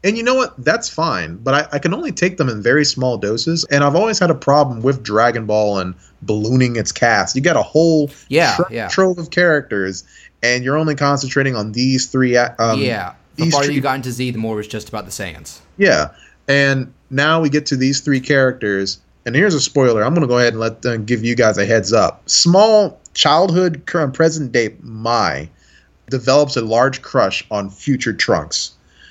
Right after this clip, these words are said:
Speaker 2: Okay.
Speaker 1: This, this does not sit well with current day Trunks.
Speaker 2: Oh yeah,
Speaker 1: but
Speaker 2: doesn't, doesn't he li-, uh, uh, in Battle of Gods, doesn't he like the, like, Kid Trunks likes Kid Mai? Kid Mai?
Speaker 1: Yes, Kid Trunks likes Kid Mai.
Speaker 2: Yeah.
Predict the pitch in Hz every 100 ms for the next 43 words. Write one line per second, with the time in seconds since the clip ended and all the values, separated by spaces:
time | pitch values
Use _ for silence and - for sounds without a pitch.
0 | - _ _ _ _ - 113 143 180 208
1 | - - _ - 185 180 190 214 175 -
2 | 147 156 160 135 120 123 113 - _ -
3 | 226 175 123 117 104 85 - 90 57 -
4 | - - - - - _ 165 185 214 -
5 | 170 170 185 185 156 175 185 180 185 185
6 | 165 180 170 170 165 156 139 135 127 135
7 | 147 147 - - _ 135 117 113 107 -
8 | 127 131 127 127 139 127 131 - - 143
9 | 143 143 143 147 - 160 160 156 170 87
10 | - - 147 - - - 92 - 120 135
11 | - - 139 123 113 92 71 - 113 -